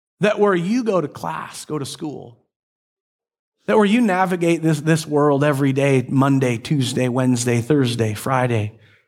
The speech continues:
Saturday, Sunday, that people can see Christ through how we live, and we're very much about wanting people to know that Jesus cares about them.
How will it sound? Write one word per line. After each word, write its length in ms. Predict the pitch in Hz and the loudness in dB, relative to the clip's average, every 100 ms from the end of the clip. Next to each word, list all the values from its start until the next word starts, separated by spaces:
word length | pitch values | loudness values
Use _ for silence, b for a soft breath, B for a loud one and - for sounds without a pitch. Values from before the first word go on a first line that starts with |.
| b | b
Saturday, 500 | - 139 139 135 120 | -4 0 0 0 0
Sunday, 580 | 110 139 135 113 98 104 _ _ _ _ _ _ _ _ _ | 0 0 2 0 -2 -8 _ _ _ _ _ _ _ _ _
that 160 | 147 135 | -2 -2
people 320 | - 147 147 | -2 0 0
can 180 | - 127 | 0 0
see 300 | - - 156 | 2 2 0
Christ 500 | - - 139 135 - | 0 -2 0 0 0
through 140 | 131 | -2
how 160 | 123 135 | 0 2
we 160 | 131 | 4
live, 320 | 117 139 160 135 | 4 4 4 4
and 100 | 123 | 2
we're 140 | 120 | 0
very 260 | 117 131 131 | 2 2 4
much 300 | 123 123 - | 2 0 -4
about 560 | 110 123 127 104 - b b b b b | -2 0 0 -2 -8 b b b b b
wanting 360 | - 123 123 117 | -2 2 2 2
people 260 | 127 120 113 | 0 0 0
to 80 | 107 | 0
know 520 | 107 113 110 98 - b b b - | 2 2 2 -2 -6 b b b -6
that 120 | 113 | -2
Jesus 340 | 113 107 95 | 0 0 -2
cares 300 | - 107 95 | -4 -4 -6
about 240 | 98 113 110 | -8 -10 -12
them. 180 | 107 | -18